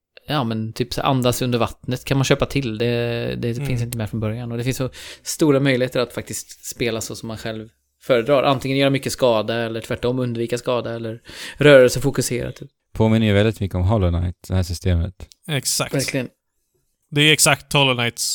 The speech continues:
Speaker 2: system.
Speaker 3: Ja.
Speaker 1: Med olika, du kan
Speaker 2: Eh,
Speaker 1: ha
Speaker 2: för passiva förmågor.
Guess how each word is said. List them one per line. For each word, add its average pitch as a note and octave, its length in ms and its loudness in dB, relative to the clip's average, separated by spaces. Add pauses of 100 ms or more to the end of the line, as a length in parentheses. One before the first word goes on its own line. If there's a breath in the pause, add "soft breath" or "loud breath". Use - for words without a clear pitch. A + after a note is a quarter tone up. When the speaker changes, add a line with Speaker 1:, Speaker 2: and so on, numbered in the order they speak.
(140)
Speaker 2:
system. - 360 -6 (180)
Speaker 3:
Ja. F#2 200 -2 (300)
Speaker 1:
Med C3+ 120 2
olika, B2 600 -2
du C3 60 0
kan C3+ 160 0
Speaker 2:
Eh, B2 60 2
Speaker 1:
ha B2 80 2 (340)
Speaker 2:
för A#2 60 -2
passiva C3 380 2
förmågor. C3 460 -2